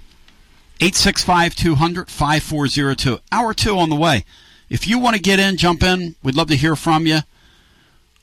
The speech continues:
Oddities in sports. This, this S E C only having one. Jerry Palm couldn't believe that.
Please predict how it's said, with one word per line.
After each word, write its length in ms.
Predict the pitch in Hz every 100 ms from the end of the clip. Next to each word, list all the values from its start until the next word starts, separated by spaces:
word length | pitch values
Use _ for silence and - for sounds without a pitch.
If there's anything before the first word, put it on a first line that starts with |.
| _ _ -
Oddities 540 | 165 220 247 240 190
in 80 | 160
sports. 540 | - - 143 123 95 -
This, 240 | 196 -
this 280 | - 226 -
S 260 | 208 214 -
E 80 | 180
C 260 | - 170
only 240 | 151 147 131
having 420 | 135 127 117 104
one. 300 | 104 120 135 - - -
Jerry 280 | 240 311
Palm 300 | 294 202 220
couldn't 220 | - 143 117
believe 300 | 107 120 101
that. 240 | 69 64